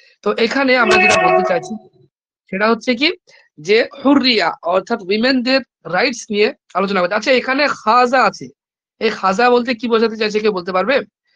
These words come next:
খাজা মোহাম্মদ হোসেন হাইকাল আল মারিকা আসিয়া আসিয়া, মানে পলিটিক্যাল যে ওয়ার, ঠিক আছে, পলিটিক্যাল যে লড়াই, মানে রাজনীতি যে লড়াইটা চলে, সেই ক্ষেত্রে তিনি কি করেছেন? ইনদাম্মা, যদি জানা থাকে খাজাটা বলবে কেউ মধ্যে,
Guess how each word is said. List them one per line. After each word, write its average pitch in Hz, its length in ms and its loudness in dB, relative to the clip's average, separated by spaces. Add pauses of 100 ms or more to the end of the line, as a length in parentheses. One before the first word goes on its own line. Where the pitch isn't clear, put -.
(280)
খাজা 240 340 2
মোহাম্মদ 220 340 0
হোসেন 214 260 0
হাইকাল 220 560 -4
আল 190 180 -2
মারিকা 202 580 0 (120)
আসিয়া 196 320 -2
আসিয়া, 185 380 -4 (360)
মানে 220 140 0 (120)
পলিটিক্যাল 247 500 2
যে 208 100 0
ওয়ার, 190 240 2 (560)
ঠিক 233 100 -2
আছে, 233 300 0
পলিটিক্যাল 214 460 0
যে 214 80 0
লড়াই, 190 380 0 (640)
মানে 175 140 -2
রাজনীতি 226 480 0
যে 247 80 4
লড়াইটা 208 400 0
চলে, 180 320 0 (720)
সেই 247 220 0
ক্ষেত্রে 240 420 0
তিনি 226 240 -4
কি 220 120 -8
করেছেন? 208 380 -2 (100)
ইনদাম্মা, 196 600 -2
যদি 202 160 -6
জানা 214 180 0
থাকে 247 240 -2
খাজাটা 202 400 -2
বলবে 185 280 -6
কেউ 196 140 -2
মধ্যে, 185 340 -4